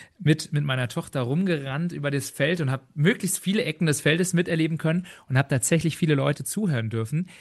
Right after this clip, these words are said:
die das Spiel, also den Flag Football noch nicht kannten. Also es waren nicht Spieler von den, äh, den Herrenteams, den Mixteams oder von den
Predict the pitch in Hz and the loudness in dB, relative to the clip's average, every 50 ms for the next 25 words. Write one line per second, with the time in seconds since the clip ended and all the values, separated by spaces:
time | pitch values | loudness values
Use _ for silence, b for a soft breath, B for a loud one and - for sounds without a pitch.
0 | B B B _ _ - 135 135 135 139 139 143 143 143 - _ _ _ _ _ | B B B _ _ -4 -2 0 2 2 2 0 0 -2 -8 _ _ _ _ _
1 | _ _ _ _ _ - 127 113 - - - - 170 185 196 196 196 - _ _ | _ _ _ _ _ -4 -2 -2 -2 -4 0 2 4 4 4 4 2 -2 _ _
2 | _ - 123 117 120 127 123 113 - 165 170 - - 147 - 143 131 135 127 131 | _ -4 -2 -2 2 0 0 2 4 2 2 4 0 0 2 2 2 2 2 2
3 | 139 - - - 143 147 147 - 147 101 95 90 110 110 107 - 127 123 123 135 | 0 -2 -4 -2 0 0 0 -2 -4 -6 -4 -2 0 -2 0 2 2 4 4 4
4 | 165 156 - - - - 156 165 180 170 170 165 - - - 139 139 139 139 143 | 4 2 0 -8 -4 -2 0 2 2 2 2 0 -2 -2 -2 -2 0 0 0 -2
5 | 139 B B B B B B B B B _ - 135 135 135 131 135 135 135 135 | -2 B B B B B B B B B _ -2 0 0 2 0 0 0 -2 -2
6 | 139 - 135 120 117 117 117 113 117 113 120 113 110 110 147 156 175 175 165 - | -4 -4 -4 -2 -2 0 0 0 0 0 0 0 2 2 2 4 4 2 2 2
7 | 180 175 175 175 175 - 135 127 143 170 - - - - - 170 175 175 180 175 | 2 4 4 2 2 0 0 0 0 -2 -4 -10 -8 -2 0 2 2 2 2 2
8 | - 135 123 117 117 113 - - 123 123 123 123 117 117 117 | 0 0 -2 -2 -2 -2 -4 -4 -4 -4 -4 -4 -4 -6 -6